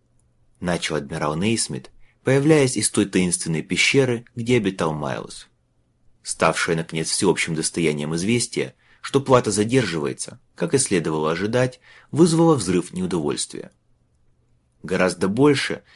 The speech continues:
Майлза озадачила мгновенная сосредоточенность дондерийцев, когда он сказал им, зловеще понизив голос,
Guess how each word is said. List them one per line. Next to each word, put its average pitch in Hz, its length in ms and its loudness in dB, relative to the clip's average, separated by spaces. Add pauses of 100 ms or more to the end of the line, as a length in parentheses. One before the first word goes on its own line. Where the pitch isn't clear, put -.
(160)
Майлза 135 460 4
озадачила 139 540 2
мгновенная 139 540 0
сосредоточенность 113 840 -2
дондерийцев, 104 720 -2 (340)
когда 90 260 -2
он 90 60 0
сказал 113 480 0
им, 65 160 -10 (360)
зловеще 139 520 2
понизив 80 500 -4
голос, 71 440 -6